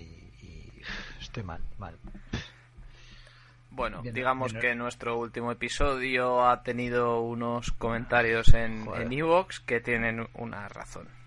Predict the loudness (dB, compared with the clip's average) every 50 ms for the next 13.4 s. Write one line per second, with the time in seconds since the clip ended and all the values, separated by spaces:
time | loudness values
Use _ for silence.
0 | -20 -20 -20 -20 -20 -20 -20 -18 -16 -12 -4 -2 -2 -2 -2 -6 -8 -8 -8 -8
1 | -10 -12 -14 -18 -20 -20 -20 -20 -18 -14 -12 -10 -8 -8 -10 -10 -12 -14 -14 -14
2 | -16 -16 -16 -20 -20 -20 -20 -20 -20 -20 -20 -20 -20 -20 -20 -20 -20 -20 -20 -20
3 | -20 -20 -14 -10 -8 -6 -6 -6 -6 -6 -8 -8 -6 -6 -6 -6 -4 -6 -6 -6
4 | -8 -12 -16 -10 -10 -8 -8 -6 -6 -4 -4 -2 0 0 0 0 -2 -2 -4 -4
5 | -4 -6 -6 -8 -10 -14 -16 -18 -20 -20 -20 -20 -14 -12 -6 -6 -4 -4 -4 -4
6 | -4 -4 -2 -2 -2 0 2 2 2 2 -2 -4 -8 -12 -16 -18 -18 -18 -16 -16
7 | -16 -14 -12 -12 -10 -10 -10 -10 -6 -6 -4 -4 -4 -4 -4 -6 -6 -6 -10 -10
8 | -10 -12 -12 -14 -16 -18 -20 -20 -20 -20 -20 -20 -20 -20 -20 -20 -20 -20 -18 -18
9 | -18 -20 -20 -20 -16 -10 -6 -4 -4 -4 -4 -4 -6 -6 -4 -4 -6 -4 -4 -4
10 | -2 -2 -2 -2 -4 -4 -4 -2 -2 0 0 0 0 0 0 0 -2 -2 -4 -4
11 | -6 -8 -10 -12 -12 -12 -12 -6 -4 -4 -2 -2 0 0 0 2 2 2 2 2
12 | 0 -2 -4 -6 -4 -4 -4 -4 -4 -6 -8 -8 -10 -12 -10 -8 -6 -4 -2 -2
13 | -2 -2 0 0 0 0 0